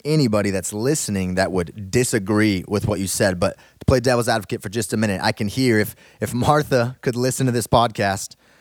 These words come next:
she is looking at the God of the universe in her house. She's looking at the dishes piling up, the house that needs to be swept, the dinner that needs to be made. There are a ton of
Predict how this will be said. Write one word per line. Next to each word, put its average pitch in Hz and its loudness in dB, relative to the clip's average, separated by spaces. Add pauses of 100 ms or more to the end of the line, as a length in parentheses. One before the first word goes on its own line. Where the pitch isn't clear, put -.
(140)
she 143 0
is 117 0
looking 131 0
at 117 0 (640)
the 117 -4
God 127 4
of 135 -2
the 135 -2
universe 117 0
in 117 -2
her 123 4
house. 110 0
She's 123 -2
looking 127 2
at 107 -2
the 110 0
dishes 139 0
piling 135 4
up, 131 -2 (280)
the 107 -8
house 139 2
that 131 -6
needs 139 -2
to 143 -6
be 135 -2
swept, 135 -2 (460)
the 104 -6
dinner 143 2
that 139 0
needs 135 -2
to - -4
be 131 2
made. 127 2
There 147 4
are 120 2
a 104 -2
ton 147 -6
of 110 -6